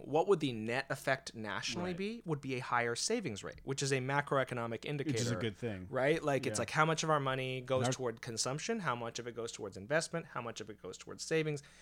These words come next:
Speaker 1: Historically, American savings rates have been going down.
Speaker 2: For a long time.
Speaker 1: Imagine if they were to go back up, right? So, so that,
Speaker 2: Yeah.
Speaker 1: that, this is why there are so many trade-offs when you think about those various aspects of,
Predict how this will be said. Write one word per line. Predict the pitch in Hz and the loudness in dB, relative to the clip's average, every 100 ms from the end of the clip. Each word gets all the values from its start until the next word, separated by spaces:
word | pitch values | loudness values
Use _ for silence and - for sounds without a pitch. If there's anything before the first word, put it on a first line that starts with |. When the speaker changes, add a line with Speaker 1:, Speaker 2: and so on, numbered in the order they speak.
| - - | -20 -6
Speaker 1:
Historically, | 156 - 127 127 143 196 226 | 2 4 6 4 4 2 2
American | - 123 123 120 | 0 -2 -2 -2
savings | 120 123 120 117 | -2 -2 -2 -4
rates | 110 - | -6 -6
have | - | -10
been | 95 | -12
going | 76 76 | -12 -10
down. | 76 135 185 202 | -4 0 0 0
Speaker 2:
For | 156 | -2
a | 104 | 0
long | 113 | 0
time. | 123 98 98 - | -2 -6 -10 -10
Speaker 1:
Imagine | 98 98 98 95 | -6 -6 -6 -8
if | 98 | -6
they | 101 | -6
were | 95 | -6
to | 92 | -6
go | 87 | -8
back | 90 90 | -8 4
up, | - - | 6 6
right? | 170 | 4
So, | - 190 | 2 4
so | 202 190 | 2 2
that, | 190 214 | -2 -2
Speaker 2:
Yeah. | |
Speaker 1:
that, | 190 - | -2 -4
this | 156 160 208 233 | -6 0 2 2
is | 196 | 2
why | 180 170 | 6 8
there | 165 151 | 8 4
are | 135 | 4
so | - - - 127 131 | 0 -2 0 0 -2
many | 135 127 | -4 -6
trade-offs | - 117 127 160 190 - | -6 -4 -4 -6 -8 -10
when | 120 113 | -8 -6
you | 113 | -8
think | - 113 | -8 -8
about | 113 113 90 | -4 -4 -4
those | 101 101 | -8 -6
various | 113 104 - 90 | -6 -6 -6 -6
aspects | 98 - 104 - | -6 -6 -8 -6
of, | 95 85 | -6 -6